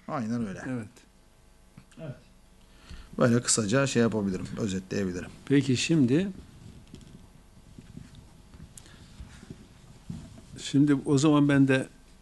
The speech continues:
Speaker 2: tüm bunları özetleyecek şekilde Ahzab suresinin üç ayetini okuyayım. Böyle dersimiz tamamlanmış
Speaker 1: İlk
Speaker 2: olsun.
Speaker 1: ayetler mi?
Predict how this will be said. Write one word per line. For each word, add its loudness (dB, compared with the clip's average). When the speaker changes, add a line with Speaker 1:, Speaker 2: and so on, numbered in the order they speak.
Speaker 2:
tüm 6
bunları 6
özetleyecek 2
şekilde -2
Ahzab -2
suresinin 0
üç 0
ayetini 0
okuyayım. 0
Böyle 0
dersimiz 0
tamamlanmış -2
Speaker 1:
İlk -10
Speaker 2:
olsun. -6
Speaker 1:
ayetler -14
mi? -20